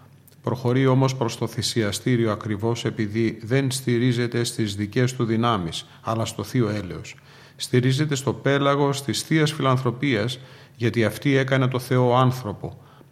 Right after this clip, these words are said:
Αυτής της θείας φιλανθρωπίας εκδήλωση υπήρξε και η παράδοση της ανεμάκτου ιερουργίας. Η ευχή του χερουβικού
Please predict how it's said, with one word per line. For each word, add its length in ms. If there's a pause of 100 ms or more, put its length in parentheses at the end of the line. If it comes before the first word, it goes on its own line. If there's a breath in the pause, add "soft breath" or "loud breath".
(120)
Αυτής 460
της 180
θείας 300
φιλανθρωπίας 760
εκδήλωση 720
υπήρξε 500
και 180
η 60
παράδοση 680
της 160
ανεμάκτου 580
ιερουργίας. 760 (1080 soft breath)
Η 160
ευχή 300
του 80
χερουβικού 680